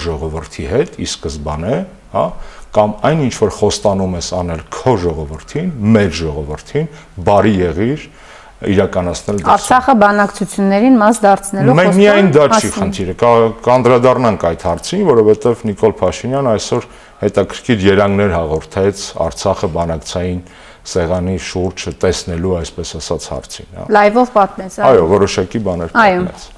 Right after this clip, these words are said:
Speaker 2: Եվ ասում է,
Speaker 1: Ա,
Speaker 2: որ Վիեննայի բանակցություններին գնացել է Ստեփանակերտի օրակարգով։ Ասում է, Վիեննայում Արցախի հարցը քննարկվել է,
Speaker 1: Տեսեք,
Speaker 2: խոսքը։
Speaker 1: տեսեք,
Speaker 2: Այո,
Speaker 1: տեսեք։
Speaker 2: եթե կարելի ավարտեմ, ը,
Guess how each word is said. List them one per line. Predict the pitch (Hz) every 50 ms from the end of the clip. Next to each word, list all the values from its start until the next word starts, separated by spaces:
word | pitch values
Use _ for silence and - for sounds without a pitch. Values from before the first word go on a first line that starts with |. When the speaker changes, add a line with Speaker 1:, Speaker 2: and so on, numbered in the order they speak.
| - - - 226
Speaker 2:
Եվ | 269 269 247
ասում | 240 240 - - 320
է, | 285
Speaker 1:
Ա, | 277
Speaker 2:
որ | 277 285 277 247
Վիեննայի | 220 233 233 233 226 226 208 196
բանակցություններին | 180 196 196 202 202 196 - - 196 - - 220 208 208 214 262 320 302 220
գնացել | 196 202 196 190 175 175 - - 277 262 277
է | 294 285
Ստեփանակերտի | - - 220 202 196 - 208 185 180 170 165 165 - 160 151 156 - - - 254 254 247 - 185
օրակարգով։ | 190 185 180 180 - - 165 170 170 - - 165 175 190
Ասում | 190 - - 262
է, | 254 202 185
Վիեննայում | 196 214 220 220 220 226 247 294 269 226 190
Արցախի | 190 - - 208 196 - 214 190 190
հարցը | 196 208 - - 247 - -
քննարկվել | - 180 170 151 - - 120 190 220 233
է, | 240
Speaker 1:
Տեսեք, | 226 - 240
Speaker 2:
խոսքը։ | 226 214 - - - 226 180 -
Speaker 1:
տեսեք, | 113 101 - - 85 78 - -
Speaker 2:
Այո, | 202 208 185 156
Speaker 1:
տեսեք։ | - 220 196 196
Speaker 2:
եթե | - 220 196 -
կարելի | 202 196 190 196 185 180
ավարտեմ, | 175 180 185 185 - - - 349 359 -
ը, | - - - - - - 165